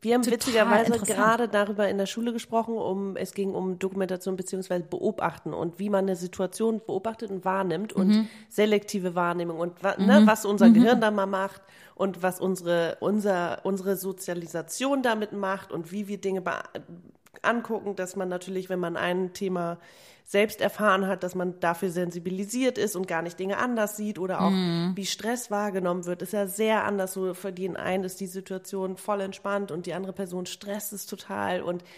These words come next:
Speaker 1: äh, die Situation ist die gleiche, aber die, die
Speaker 2: Exakt. Und du
Speaker 1: äh,
Speaker 2: kannst nie
Speaker 1: ne?
Speaker 2: gleich handeln, weil du hast ja,
Speaker 1: Ja.
Speaker 2: auch deine Sozialisierung überhaupt, wie du aufgewachsen bist,
Speaker 1: Ja.
Speaker 2: das hat, spielt alles mit
Speaker 1: Ja.
Speaker 2: rein. Deswegen müssten wir einfach eigentlich,
Speaker 1: Das,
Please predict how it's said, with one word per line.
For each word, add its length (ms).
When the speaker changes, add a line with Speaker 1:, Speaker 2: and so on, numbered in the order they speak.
Speaker 1:
äh, 140
die 120
Situation 520
ist 160
die 80
gleiche, 540
aber 180
die, 440
die 320
Speaker 2:
Exakt. 380
Und 120
du 80
Speaker 1:
äh, 20
Speaker 2:
kannst 440
nie 200
Speaker 1:
ne? 60
Speaker 2:
gleich 320
handeln, 380
weil 100
du 120
hast 120
ja, 80
Speaker 1:
Ja. 100
Speaker 2:
auch 120
deine 340
Sozialisierung 760
überhaupt, 400
wie 40
du 80
aufgewachsen 580
bist, 100
Speaker 1:
Ja. 0
Speaker 2:
das 100
hat, 220
spielt 360
alles 300
mit 140
Speaker 1:
Ja. 100
Speaker 2:
rein. 160
Deswegen 280
müssten 260
wir 140
einfach 400
eigentlich, 720
Speaker 1:
Das, 240